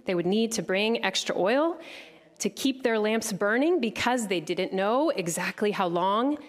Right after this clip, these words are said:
it would take the bridegroom to arrive. And on the other hand, the foolish ones came along but failed to prepare for this very probable scenario. So let's think a little bit more about wisdom.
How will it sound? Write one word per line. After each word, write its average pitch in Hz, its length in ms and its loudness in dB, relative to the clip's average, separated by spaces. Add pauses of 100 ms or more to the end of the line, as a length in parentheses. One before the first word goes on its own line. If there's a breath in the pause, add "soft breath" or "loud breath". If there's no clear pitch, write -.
it 185 80 -4
would 175 140 -2
take 233 300 -2
the 190 80 -2
bridegroom 175 480 0
to 175 160 -2
arrive. 214 400 0
And 202 100 2
on 196 80 2
the 226 80 2
other 330 160 2
hand, 262 400 2 (300 loud breath)
the 226 80 -2
foolish 320 340 2
ones 240 500 2 (380 loud breath)
came 254 220 2
along 214 340 2
but 208 140 0
failed 240 400 2
to 240 120 -2
prepare 208 420 0
for 202 120 -4
this 185 380 -2
very 202 480 2
probable 175 760 0 (440 loud breath)
scenario. 156 800 0 (2500 loud breath)
So - 140 0
let's 247 140 -2
think 285 160 2
a 262 40 2
little 240 200 2
bit 233 120 -2
more 202 160 2
about 185 240 0
wisdom. 175 640 0